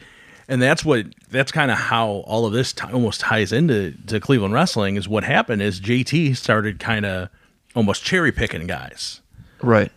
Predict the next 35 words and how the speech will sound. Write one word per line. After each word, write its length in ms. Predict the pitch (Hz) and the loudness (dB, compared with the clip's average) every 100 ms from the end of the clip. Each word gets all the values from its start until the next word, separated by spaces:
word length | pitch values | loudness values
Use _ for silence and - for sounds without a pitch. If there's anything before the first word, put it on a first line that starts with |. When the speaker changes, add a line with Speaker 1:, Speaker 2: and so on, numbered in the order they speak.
| _ - | _ -8
Speaker 1:
He, 380 | 87 107 101 90 | 0 0 0 0
you 200 | 117 104 | 2 4
know, 100 | 104 | 4
he 120 | 120 | 4
was 140 | 110 | 4
like, 180 | 92 87 | 0 -4
"Well, 140 | 95 110 | -4 -2
he's, 200 | 190 170 | -2 -4
this 180 | 127 156 | -6 -4
guy 160 | 92 | -4
kinda 400 | 87 - 123 202 | -6 -4 -2 0
knows 240 | 92 95 98 | 0 -2 -2
what 100 | 87 | -4
he's 160 | 87 90 | -4 -4
doing." 180 | 127 | -2
Speaker 2:
He's 80 | 208 | 0
got 160 | 143 117 | 0 0
a 40 | |
little 140 | 135 127 | 0 0
bit 100 | 123 | 2
of 80 | 117 | 2
know-how, 540 | 117 120 120 117 113 | 2 2 2 2 2
and 100 | 110 | 0
he's 100 | 104 | -2
got 180 | 120 113 | 0 2
Speaker 1:
And 80 | 107 | 2
Speaker 2:
some 60 | 104 | 2
Speaker 1:
he, 60 | |
Speaker 2:
talent. 460 | 117 120 117 117 113 | 0 2 2 0 0
Speaker 1:
you 60 | |
know, 260 | 104 98 101 | 0 0 -2
he's 180 | 110 - | -4 -2
got 240 | 131 127 | -2 -2
some 220 | - 143 | -2 2
athleticism. 800 | 131 101 139 175 - 95 98 95 | 2 0 0 0 0 -2 -2 -4